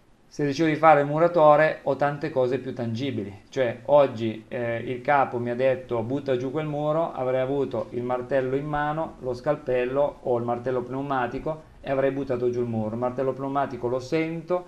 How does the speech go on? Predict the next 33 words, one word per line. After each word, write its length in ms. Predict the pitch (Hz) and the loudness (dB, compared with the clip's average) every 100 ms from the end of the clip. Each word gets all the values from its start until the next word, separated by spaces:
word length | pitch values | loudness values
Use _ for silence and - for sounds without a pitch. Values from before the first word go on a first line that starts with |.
| - - - | -10 -20 -10
lo 120 | 120 | -6
percepisco, 800 | 120 127 123 143 147 156 151 131 | -2 -2 -2 -4 -2 -4 -4 -2
lo 160 | 127 139 | 0 2
vedo 520 | 139 139 143 151 151 - - - | 2 2 0 -4 -6 -14 -20 -6
e 80 | |
lì 340 | 123 127 123 - - | -2 -2 -6 -12 -8
lo 140 | 120 | -4
vedo 260 | 123 127 123 | 2 2 2
proprio, 360 | 123 127 117 104 | 2 2 2 -4
cioè 140 | 104 | -6
lo 140 | 120 | -4
tocco, 480 | 139 135 - - 101 - | 2 2 2 -6 -14 -8
è, 260 | 127 127 - | -2 -2 0
è 220 | 139 143 | 2 2
reale, 540 | 131 117 110 104 101 - - - | 4 2 0 -2 -6 -10 -20 -12
ok? 480 | 131 123 139 131 131 - - | -10 0 2 2 0 -12 -2
Qui 160 | 165 175 | 2 4
invece 480 | 156 160 175 175 | 4 4 4 2
non 200 | 160 143 | -4 -4
è 60 | 135 | -4
niente 400 | 135 147 151 151 | -4 -4 -6 -6
di 160 | 135 135 | -2 0
reale, 520 | 127 120 113 110 110 | 2 2 0 -2 -8
non 160 | 127 127 | -10 -6
capisci 500 | 131 127 139 135 131 | -6 -4 -6 -8 -8
niente 480 | 131 135 139 165 | -6 -6 -6 -8
fino 240 | 170 139 143 | -8 -8 -8
a 40 | |
quando 420 | 143 120 117 123 | -2 -2 -2 -4
non 200 | 139 143 | -6 -6
vai 280 | 120 110 117 | -2 0 0
a 140 | - 117 | -4 -6
provare 640 | 123 131 117 110 120 123 | -2 2 2 2 0 -4